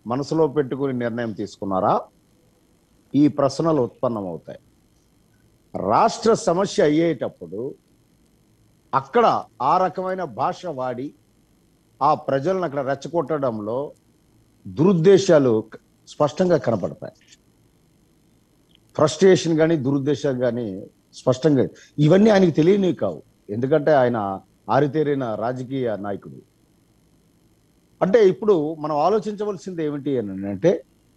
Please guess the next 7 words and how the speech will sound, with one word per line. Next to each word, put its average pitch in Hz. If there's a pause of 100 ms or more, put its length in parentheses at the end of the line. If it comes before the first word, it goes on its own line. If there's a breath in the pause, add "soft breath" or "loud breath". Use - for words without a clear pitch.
(540)
ఆయన 190
ముఖ్యమంత్రిగా 208
పరిపాలన 180
చేసింది 160 (260)
రాష్ట్రానికా, 196 (580)
ఒక 139
ప్రాంతానికా? 165